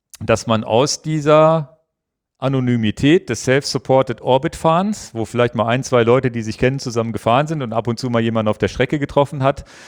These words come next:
da so ein, so ein, so ein, ja, so ein Festival draus geworden ist, wo einfach, ja, sich Menschen getroffen haben. Viele Scouter waren da,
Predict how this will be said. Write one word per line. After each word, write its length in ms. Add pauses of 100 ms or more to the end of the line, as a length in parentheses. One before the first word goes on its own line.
(400)
da 140
so 100
ein, 160 (100)
so 140
ein, 140
so 100
ein, 520 (280)
ja, 200
so 80
ein 80
Festival 460
draus 300
geworden 400
ist, 200
wo 100
einfach, 560 (640)
ja, 220
sich 260
Menschen 480
getroffen 400
haben. 160
Viele 280
Scouter 420
waren 200
da, 380